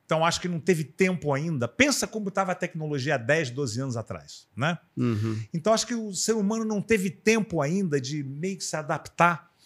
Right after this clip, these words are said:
Speaker 1: a essa enxurrada de, de novas mídias e novas tecnologias e novas,
Speaker 2: É,
Speaker 1: novas
Speaker 2: é.
Speaker 1: formas que a gente tem de se expressar e de receber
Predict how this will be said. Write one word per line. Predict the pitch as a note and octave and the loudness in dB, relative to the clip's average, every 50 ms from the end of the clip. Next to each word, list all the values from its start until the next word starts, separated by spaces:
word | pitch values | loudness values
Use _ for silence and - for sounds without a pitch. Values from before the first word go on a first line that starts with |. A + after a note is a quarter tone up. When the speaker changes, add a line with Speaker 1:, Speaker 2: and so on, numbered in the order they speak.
| - - _ _ _ _ _ - | -20 -20 _ _ _ _ _ 0
Speaker 1:
a | D#3+ D3+ | 2 2
essa | D#3+ F3 D#3 - F3+ F3+ | 2 2 0 0 -2 -2
enxurrada | F3 D3 - - - F#3+ E3+ B2+ A2+ F#2 B2+ D#3+ E3+ F3 C#3 C3 C#3+ C#3 | 0 0 2 2 0 0 -2 -2 -4 0 4 6 6 6 4 2 -2 -2
de, | A2+ C3 C3+ B2 | -2 -4 -6 -6
de | A#2+ A2+ A#2+ B2+ | -6 -6 -4 -4
novas | B2 B2+ C#3+ D3+ D#3 D3 C3+ C3+ B2 G#2 F#2 F#2 F#2 | -2 0 2 2 2 2 2 0 0 0 -2 -4 -4
mídias | G2+ A2+ B2+ D#3 E3 E3 D3 A#2+ B2 C3 A#2+ G#2+ | -4 -2 0 0 0 0 0 0 0 0 0 -2
e | A#2 | -2
novas | A2 B2 C3+ C3+ A#2+ G#2 - | -4 -2 -2 -2 -2 -4 -6
tecnologias | - B2 - - B2 A#2+ A2+ G#2+ G2 F2+ F#2+ A#2+ C3+ C3 A#2 A2 | -6 -8 -8 -8 -8 -8 -6 -6 -8 -8 -8 -6 -6 -6 -6 -6
e | A#2 | -4
novas, | B2 C3 B2+ A2 G#2+ - - - - - - - - - - | -4 -4 -4 -4 -6 -6 -8 -10 -12 -16 -20 -20 -20 -10 -6
Speaker 2:
É, | D3+ B2+ A#2+ A2+ A2 A2 | -4 -2 -2 -2 0 0
Speaker 1:
novas | C3+ C#3+ B2+ C3 A#2 - | 0 0 0 0 0 0
Speaker 2:
é. | A#2+ A#2 A#2 | -2 0 4
Speaker 1:
formas | F3+ F#3+ F3 D3+ D3 C#3 B2 - | 4 6 6 4 2 0 -2 -2
que | D3 | -2
a | C3 | -2
gente | C3+ D3 - - | -2 -2 -2 -4
tem | D#3 D3 | -4 -4
de | B2+ | -2
se | A#2+ - C#3 | -2 -2 -2
expressar | - - - C3+ A#2+ A2 - - E3 D#3+ D3+ C#3 | -2 -2 -2 -2 -2 -2 2 4 6 6 6 4
e | |
de | A#2 C3 | 2 -2
receber | A#2 B2+ E3 D3 - - D#3+ C3 A#2 A#2 D3+ E3 C3+ - - | -2 -2 -2 0 0 2 0 0 2 4 4 4 4 2 -4